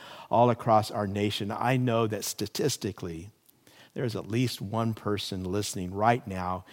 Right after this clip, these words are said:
who was recently diagnosed with a life-threatening illness. I know that statistically,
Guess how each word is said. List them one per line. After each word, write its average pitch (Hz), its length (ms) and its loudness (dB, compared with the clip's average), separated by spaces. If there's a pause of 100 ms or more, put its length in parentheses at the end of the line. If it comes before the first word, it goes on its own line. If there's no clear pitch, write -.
(180)
who 117 100 0
was 98 180 -2
recently 123 520 0
diagnosed 104 640 0
with 98 100 -8
a 95 60 -4
life-threatening 95 720 -4
illness. 90 640 -10 (880)
I 123 100 8
know 127 200 8
that 123 140 2
statistically, 107 920 2